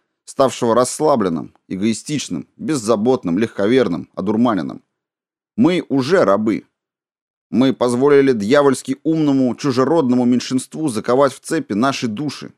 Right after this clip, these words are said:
и наши мозги. И эти невидимые цепи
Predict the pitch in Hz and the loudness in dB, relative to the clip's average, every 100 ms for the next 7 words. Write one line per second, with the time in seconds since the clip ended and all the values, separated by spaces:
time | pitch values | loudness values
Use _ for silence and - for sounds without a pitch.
0 | _ 92 98 - 110 117 104 98 - _ | _ -6 -6 -4 -4 -4 -4 -8 -10 _
1 | _ _ _ _ _ _ _ _ _ _ | _ _ _ _ _ _ _ _ _ _
2 | _ - 113 156 156 143 131 131 156 147 | _ 0 2 2 -2 0 2 2 0 0
3 | 123 113 110 - 185 165 98 76 | 0 0 -2 -2 -2 0 -4 -6